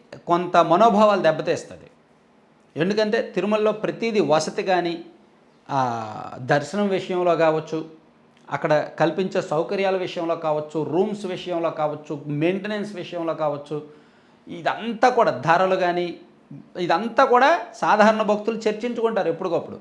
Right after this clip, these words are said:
అక్కడికి వెళ్ళి వచ్చిన తర్వాత దర్శనం ఎలా అయింది, ఏమైనా మార్పులు వచ్చాయా, ఫుడ్ క్వాలిటీ బాగుందా, ఇవన్నీ కూడా. అంటే ఏదైనా ఒక ఫ్యామిలీ తిరుమల వెళ్ళొస్తే ఆ పక్కింటోడో ఎదురింటోడికో ప్రసాదం ఇవ్వడానికి వెళ్ళినప్పుడు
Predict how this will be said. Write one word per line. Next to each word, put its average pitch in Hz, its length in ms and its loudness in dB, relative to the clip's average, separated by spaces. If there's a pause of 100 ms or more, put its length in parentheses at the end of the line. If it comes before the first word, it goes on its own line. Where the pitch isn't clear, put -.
(140)
అక్కడికి 156 300 -4
వెళ్ళి 185 240 0
వచ్చిన 214 300 -2
తర్వాత 208 200 -2
దర్శనం 170 400 0
ఎలా 165 160 4
అయింది, 151 440 -2 (240)
ఏమైనా 156 220 2
మార్పులు 160 400 2
వచ్చాయా, 151 440 0 (200)
ఫుడ్ 165 260 -4
క్వాలిటీ 165 360 4
బాగుందా, 156 580 0
ఇవన్నీ 175 300 0
కూడా. 208 360 0
అంటే 233 320 -2 (260)
ఏదైనా 208 280 2
ఒక 170 200 0
ఫ్యామిలీ 202 320 0
తిరుమల 208 380 2
వెళ్ళొస్తే 185 460 0
ఆ 214 120 6
పక్కింటోడో 208 560 -2
ఎదురింటోడికో 196 540 -2
ప్రసాదం 190 420 0
ఇవ్వడానికి 190 380 -4
వెళ్ళినప్పుడు 175 560 -4